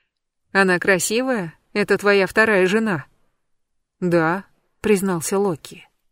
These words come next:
Он протянул руку и, прижав ладонь к ее щеке, провел большим пальцем по темной впадинке под глазом.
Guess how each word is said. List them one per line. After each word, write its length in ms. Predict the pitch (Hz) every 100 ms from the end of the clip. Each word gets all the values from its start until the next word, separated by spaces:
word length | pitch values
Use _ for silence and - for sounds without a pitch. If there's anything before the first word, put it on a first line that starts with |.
| _
Он 200 | 226 220
протянул 540 | 196 175 185 180 165
руку 380 | 175 226 - 202 - _ _ _
и, 120 | 214
прижав 380 | - 208 208 233 202
ладонь 320 | 175 202 196
к 60 | -
ее 300 | 175 180 190
щеке, 420 | - 180 - 233
провел 340 | 190 175 214
большим 420 | 175 175 - 185
пальцем 460 | 165 196 202 - 175
по 160 | 175 165
темной 400 | 196 202 175 165
впадинке 640 | - 175 165 175 170 180
под 220 | - 185
глазом. 560 | 180 185 175 147 156 160